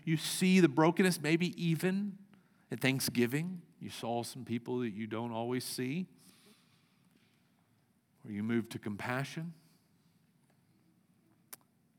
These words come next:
And if you're moved to compassion, then you should be moved to prayer. And as a church,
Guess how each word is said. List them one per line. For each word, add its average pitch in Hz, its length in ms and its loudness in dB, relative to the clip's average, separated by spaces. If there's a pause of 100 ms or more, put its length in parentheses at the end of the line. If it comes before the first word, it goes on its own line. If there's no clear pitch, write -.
(320)
And 110 120 -6
if 110 120 -6
you're 131 120 -2
moved 131 260 0
to - 60 -10
compassion, 123 600 -2
then 110 140 -4
you 113 80 -6
should 107 240 -8
be 107 80 0
moved 113 320 -2
to - 60 -16
prayer. 95 420 -4 (2000)
And 123 100 -2
as 135 200 2
a - 20 -6
church, - 640 -2